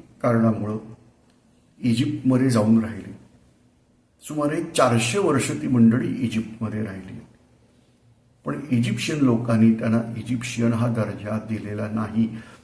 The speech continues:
त्यांना गुलाम म्हणूनच ठेवलेलं आहे. आणि मग त्यांचा तो मोझेस ज्यू भाषेत त्याला मोशे म्हणतात, मुसलमान त्याला मुसा म्हणतात.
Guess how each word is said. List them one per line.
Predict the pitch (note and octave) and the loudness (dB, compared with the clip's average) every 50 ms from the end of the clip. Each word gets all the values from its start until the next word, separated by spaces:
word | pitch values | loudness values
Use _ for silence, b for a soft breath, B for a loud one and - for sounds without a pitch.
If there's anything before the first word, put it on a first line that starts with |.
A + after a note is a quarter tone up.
| B | B
त्यांना | - B2+ C3 C#3 | 2 2 4 2
गुलाम | A#2+ G#2+ - A#2+ B2 D3 D#3+ E3+ | 0 2 4 8 8 8 8 6
म्हणूनच | E3+ E3 E3+ F3+ F#3 F3+ - - - | 4 2 2 2 0 0 -2 -2 -2
ठेवलेलं | D3+ D3 C#3+ C#3+ D3 D3 C3+ B2 | -2 0 0 2 2 4 6 4
आहे. | A2 - - - - - - - _ - - - | 4 2 -2 -8 -10 -16 -20 -20 _ -20 -8 0
आणि | A#2+ A#2+ | 2 4
मग | B2+ C#3+ C3+ - | 4 4 4 4
त्यांचा | B2+ A#2 A#2 A2+ C3 C3+ C3+ - | 6 6 6 6 4 0 -2 0
तो | C#3 B2+ | 0 4
मोझेस | B2 A#2 A2+ G#2+ G#2+ - A#2+ C3+ - - - - - - - - - - - - - - - - - _ _ - _ _ - - - - | 6 6 6 6 4 2 4 4 4 4 2 0 -2 -6 -10 -12 -16 -20 -20 -20 -20 -20 -20 -20 -20 _ _ -20 _ _ -20 -20 -8 0
ज्यू | A2+ B2+ C3 | 2 4 4
भाषेत | B2+ A2+ G#2 A#2 - A#2+ | 4 2 0 -2 -4 -4
त्याला | A2 - A#2+ A#2 A#2+ | -4 -2 0 0 4
मोशे | A#2+ A#2 A2+ A2 A2 - - C3+ C3+ | 6 6 6 4 4 0 0 0 2
म्हणतात, | B2+ B2 A#2 A2+ A2+ A2+ A#2 A#2+ A#2+ A#2+ - B B B B B - | 4 6 6 6 6 6 4 0 0 -2 -4 B B B B B 0
मुसलमान | B2 A2+ A2 C3 B2+ A#2+ A2+ B2 A#2+ A#2 | 0 2 2 4 4 4 6 6 6 4
त्याला | A#2 B2 B2 C3 | 4 4 2 4
मुसा | B2 A#2 A#2+ A2+ - - - - | 4 6 6 6 4 4 4 6
म्हणतात. | A2+ G#2+ G2 G2 F#2+ - - - | 6 4 4 0 -6 -8 -10 -14